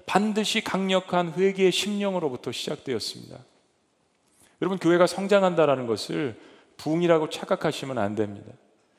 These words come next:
숫자적으로 불어난다는 것을 부흥이, 부흥이라고 착각하시면 안 됩니다. 이단들도 다 하잖아요. 기준이 있어야 될 거 아닙니까?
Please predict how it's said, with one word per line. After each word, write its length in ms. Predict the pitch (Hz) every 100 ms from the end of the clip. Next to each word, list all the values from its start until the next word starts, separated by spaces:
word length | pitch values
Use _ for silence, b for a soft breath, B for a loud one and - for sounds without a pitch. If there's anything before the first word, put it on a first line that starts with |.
| _ -
숫자적으로 720 | - 208 214 196 196 175 170
불어난다는 640 | 160 170 165 156 156 151
것을 240 | 151 147 170
부흥이, 540 | - 175 190 190 196
부흥이라고 520 | - 160 185 185 175
착각하시면 640 | 180 - 208 190 165 170 156
안 140 | 123
됩니다. 460 | 143 139 127 - 143 B B B _
이단들도 640 | 185 202 220 208 202 180
다 220 | 131 127
하잖아요. 600 | 135 135 123 113 135 123 -
기준이 380 | 190 190 233 208
있어야 280 | - 185
될 160 | 151 156
거 100 | 127
아닙니까? 520 | 107 101 95 - 135